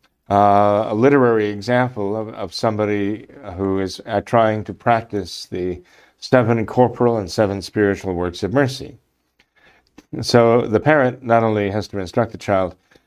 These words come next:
in being kind, but actually show them how to be kind by involving the children in performing the spiritual and corporal works of mercy. They should actually get the children involved. It takes time and effort and planning,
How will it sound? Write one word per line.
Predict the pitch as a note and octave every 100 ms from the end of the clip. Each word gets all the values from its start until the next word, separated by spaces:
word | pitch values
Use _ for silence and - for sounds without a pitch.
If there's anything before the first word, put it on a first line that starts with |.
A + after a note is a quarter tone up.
| _ _ _ _
in | A2 G#2+ G2+ G#2+ F#2+
being | C#3 D3 A#2
kind, | A2 G2+ G2 G2
but | F#2+ G2+
actually | G2+ - A2
show | - - C#3
them | B2 G2
how | F2+
to | D#2+
be | E2+
kind | E2 F2 D#2+ G2
by | F#2+ A2
involving | A#2 A2+ G2 A#2+ D3 C#3+ C#3
the | B2
children | - A2+ G2+ G#2 G2+ _ _ _ _
in | A#2 G#2+
performing | B2 A#2+ A2+ G#2+ G#2
the | G#2
spiritual | - A2 G#2 G2 - F2+ F2 -
and | F2+ F2 F2
corporal | - F2+ F2+ D#2+
works | D#2+ -
of | E2+
mercy. | E2+ D#2+ - - - _ _ _ - - - -
They |
should | G#2+ A#2+
actually | A#2+ B2 - A#2 G#2
get | A#2 B2
the | B2+
children | A#2 - A2 A2
involved. | G2+ G#2 F2+ E2+
It |
takes | - D3
time | - F#3+ B2+ C3+ D3
and | G#2
effort | G2 -
and | G#2+ G#2
planning, | B2 A2+ F#2 F#2